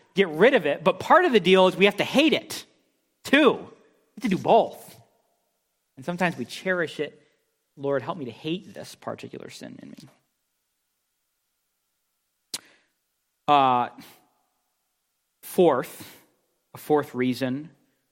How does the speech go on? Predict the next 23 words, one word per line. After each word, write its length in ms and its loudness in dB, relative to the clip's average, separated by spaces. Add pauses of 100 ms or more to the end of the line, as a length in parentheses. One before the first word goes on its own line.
(260)
why 500 -2
Amos 240 -6
has 180 -6
value 540 -6 (1900)
is 760 -4 (120)
you 140 -2
need 220 -2
to 80 -6
know 280 2
that 180 -6
there 140 0
are 120 0
still 580 0
consequences 1300 -6 (400)
to 80 -8
falling 520 0
back 300 -2
into 160 -4
your 140 -6
former 360 -10
manner 340 -10
of 140 -14
life. 420 -12